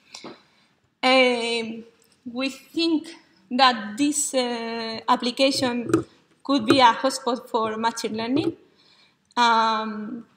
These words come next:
if you see this, uh, we have the, yeah, this, this is the, the last one.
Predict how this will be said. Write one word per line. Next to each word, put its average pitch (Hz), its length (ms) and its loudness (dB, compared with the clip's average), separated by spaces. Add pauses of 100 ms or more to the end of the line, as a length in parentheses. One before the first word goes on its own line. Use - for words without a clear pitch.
(580)
if 233 120 -8
you 254 160 -4
see 285 220 -2
this, 269 420 -6
uh, 214 360 -12
we 254 140 -2
have 233 200 -6
the, 240 360 -10 (180)
yeah, 277 240 -4
this, - 160 -10
this 240 260 -16
is 233 140 -14
the, 226 420 -10 (100)
the 233 120 -10
last 233 180 -4
one. 233 160 -10